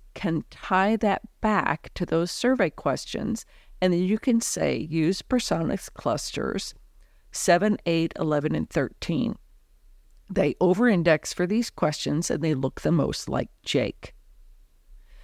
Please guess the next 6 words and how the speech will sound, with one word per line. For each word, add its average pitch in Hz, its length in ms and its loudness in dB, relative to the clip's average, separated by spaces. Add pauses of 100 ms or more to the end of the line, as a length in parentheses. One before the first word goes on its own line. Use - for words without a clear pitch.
(140)
So 156 200 0
that 185 480 2
makes - 380 -2
that - 280 -6
data 160 320 0 (160)
actionable, 254 760 0